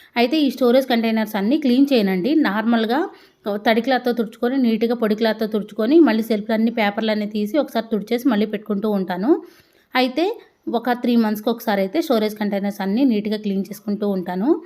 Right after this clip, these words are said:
సంక్రాంతికి అయితే కంపల్సరీగా క్లీన్ చేసుకోవాలి.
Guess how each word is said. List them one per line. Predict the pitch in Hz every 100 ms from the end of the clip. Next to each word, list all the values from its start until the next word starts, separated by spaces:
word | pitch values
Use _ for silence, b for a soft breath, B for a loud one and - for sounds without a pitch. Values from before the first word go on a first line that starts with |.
| B B B -
సంక్రాంతికి | 247 240 277 262 262
అయితే | 220 277 339
కంపల్సరీగా | 233 220 247 240 214 247
క్లీన్ | 285 220 185
చేసుకోవాలి. | 185 - 190 185 180